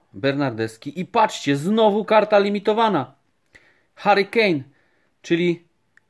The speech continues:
w środku, w blisterku były dwie limitki.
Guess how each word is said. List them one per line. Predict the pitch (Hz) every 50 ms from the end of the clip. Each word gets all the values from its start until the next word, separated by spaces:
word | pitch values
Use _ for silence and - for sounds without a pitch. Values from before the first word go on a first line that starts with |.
| _ _ _
w | -
środku, | - - 180 202 196 202 - - 202 202 202 190 - _ _ _ _ _ -
w | 104 120 127
blisterku | 135 151 190 202 180 - - 202 185 180 - 190
były | 165 175 190 185 180
dwie | 156 147 156 180 233 226
limitki. | 220 220 220 226 220 214 - - - 101 95